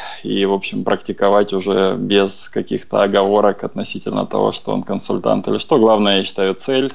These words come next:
и, в общем-то, двигаться в нужном направлении. Если что, обращайтесь, э, и, ну,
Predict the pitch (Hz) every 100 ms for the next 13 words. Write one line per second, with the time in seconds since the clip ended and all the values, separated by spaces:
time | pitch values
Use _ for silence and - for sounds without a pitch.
0 | - 107 95 101 101 101 101 95 - 104
1 | - 104 101 98 98 101 101 95 98 95
2 | - 101 95 92 92 98 98 - 101 -
3 | - - - - - 107 101 98 98 92
4 | 120 113 113 - - - 110 104 104 101
5 | - - - - - 98 107 113 110 -